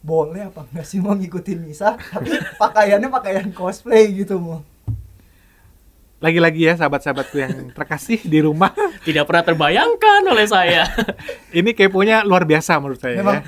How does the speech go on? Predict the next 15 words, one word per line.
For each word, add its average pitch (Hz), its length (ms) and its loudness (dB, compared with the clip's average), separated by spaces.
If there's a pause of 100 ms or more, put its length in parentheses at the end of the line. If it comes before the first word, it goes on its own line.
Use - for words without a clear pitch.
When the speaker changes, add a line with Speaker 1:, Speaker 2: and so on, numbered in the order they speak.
(120)
Speaker 1:
memang 226 260 4
random 247 480 2
aja, 262 300 2
Mo, 160 140 -6
Speaker 2:
Iya. 131 320 0 (100)
Speaker 1:
yang 175 100 -14
kali 180 240 -14
ini, 180 220 -12
Speaker 2:
Ini 160 160 -2
Speaker 1:
Mo. 170 80 0
Speaker 2:
di 156 40 6
luar 151 180 6
kotak 156 360 0
sih 139 140 -10
ya. 117 100 -12